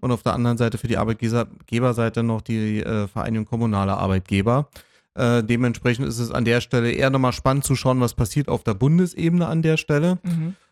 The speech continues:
Speaker 1: Wobei, äh, das Gute ist, dass wir zu jeder Zeit unabhängig von Neuwahlen eine Bundesregierung haben, die im Amt ist. Also selbst wenn die Wahlen durchgeführt sind, weil sich das ja ein bisschen wahrsch-, also überschneiden wird mit dem Verhandlungstermin, äh, ist Nancy Faeser nach wie vor Innenministerin und wird auch nach wie vor die Tarifverhandlungen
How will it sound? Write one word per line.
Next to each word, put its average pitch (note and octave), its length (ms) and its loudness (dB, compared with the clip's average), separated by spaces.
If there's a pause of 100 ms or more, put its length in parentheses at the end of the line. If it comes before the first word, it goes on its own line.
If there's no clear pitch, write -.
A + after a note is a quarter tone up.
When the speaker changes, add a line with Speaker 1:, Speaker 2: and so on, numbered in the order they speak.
(180)
Speaker 1:
Wobei, B2 960 2
äh, A2+ 40 -4
das A2+ 240 -2
Gute D#3 360 0
ist, C3+ 360 -2
dass B2 160 0
wir A#2+ 200 0
zu - 120 -6
jeder B2+ 380 0
Zeit B2+ 240 -4
unabhängig B2+ 420 -4
von A2+ 160 -4
Neuwahlen A#2 680 0
eine A2+ 380 -4
Bundesregierung A#2+ 720 -4
haben, A#2 160 -2
die A#2 100 -4
im A#2 140 -2
Amt G#2+ 240 0
ist. - 320 -12
Also A2 300 -4
selbst A#2 300 -2
wenn A#2 100 -4
die A2 100 -6
Wahlen A2 220 -4
durchgeführt D#3 640 -6
sind, D3 280 -2 (320)
weil B2 120 -2
sich A2+ 80 -10
das A#2 160 -2
ja B2 80 -2
ein A#2 100 -2
bisschen A#2 540 -2
wahrsch-, A2 180 -2
also A2 360 -6
überschneiden A2+ 560 -2
wird B2 160 -2
mit A2 100 -4
dem A2 100 -2
Verhandlungstermin, B2 920 0 (440)
äh, A#2 300 0
ist A2+ 140 -8
Nancy A#2 260 -2
Faeser A#2 340 -2
nach G#2+ 220 0
wie A#2 80 -4
vor A#2 180 -2
Innenministerin A#2+ 640 -2
und A2+ 180 -2
wird B2+ 300 0
auch A#2 240 0
nach A2 220 -2
wie A#2+ 80 -4
vor A2+ 200 -4
die A2 120 -6
Tarifverhandlungen G#2+ 880 -4